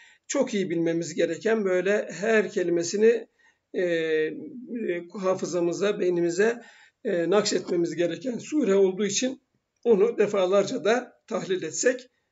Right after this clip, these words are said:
e, yeridir. E, bu akşam burada kalalım inşallah. Ondan sonraki, e, Perşembe akşamı, e, üçüncü dersten, e, devam edeceğiz, de devam edeceğiz inşallah.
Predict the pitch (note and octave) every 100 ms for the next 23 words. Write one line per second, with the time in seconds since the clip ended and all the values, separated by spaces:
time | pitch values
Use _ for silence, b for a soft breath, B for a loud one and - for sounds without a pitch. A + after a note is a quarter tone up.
0 | _ - F#3 E3+ D#3+ E3 E3 A3 C4 C4
1 | - _ B B B B B B - A#3+
2 | G3+ G3 G3 G3+ G3+ - - - - -
3 | - - _ _ - _ _ - _ C4
4 | C#4+ C4+ - G#3+ G3+ C#4+ C#4+ A#3+ A#3 B3
5 | A#3+ G#3 F#3 E3+ F3 F#3+ C4+ B3+ - D4
6 | A3+ A3+ G#3+ G3+ G3+ F#3 F#3+ A3 B3 B3
7 | - G3 - G3+ G3+ G#3+ G#3 G#3 G#3 -
8 | - - F#3 G3 C#4+ D4 b b b _
9 | - F#3+ F3+ - G#3 B3 A#3 A3 B3+ A#3
10 | - D3 A#2 - - G3+ D4 D4+ _ _
11 | _ _ - B3 D#3+ D#3 D3+ D#3 - -
12 | D#3+ E3 D#3 D3+ - - B3+ G#3+ G3 E3
13 | - - - - E3+ F3 F3 G3 G3+ E3
14 | - D3 D3+ D3 D#3 D3 - E3 D#3 F3
15 | C#4